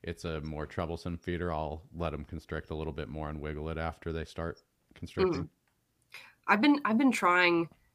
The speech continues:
Speaker 2: and kind of experimenting with something with my animals, which is when I offer them a prey item, unless it's, like, a, a, a animal that kinda has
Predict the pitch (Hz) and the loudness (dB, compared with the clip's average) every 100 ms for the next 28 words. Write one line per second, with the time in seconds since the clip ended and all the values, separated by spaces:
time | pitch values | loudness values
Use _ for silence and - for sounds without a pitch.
0 | _ - 175 190 175 156 - - 170 185 | _ -2 2 4 4 2 0 2 4 6
1 | 170 165 175 160 165 160 160 160 160 151 | 4 4 2 4 2 2 2 4 2 2
2 | 156 - 156 165 147 160 160 156 147 143 | 0 2 4 6 6 4 4 2 2 2
3 | - - - _ 180 175 - 180 175 170 | 0 0 -16 _ 4 4 6 8 8 8
4 | 170 156 - - _ _ _ 185 185 175 | 6 4 0 -4 _ _ _ 6 12 12
5 | 180 208 202 180 202 185 190 185 185 180 | 12 8 6 6 8 10 10 8 4 2
6 | _ _ _ _ _ - 196 196 202 214 | _ _ _ _ _ 4 10 10 12 8
7 | - 202 170 170 - 180 151 160 143 - | 8 10 10 8 4 4 6 6 4 2
8 | _ - 151 143 165 165 165 160 147 - | _ 0 0 4 4 6 6 4 2 2
9 | 170 160 156 156 151 147 147 - - | 2 4 4 4 4 2 2 0 0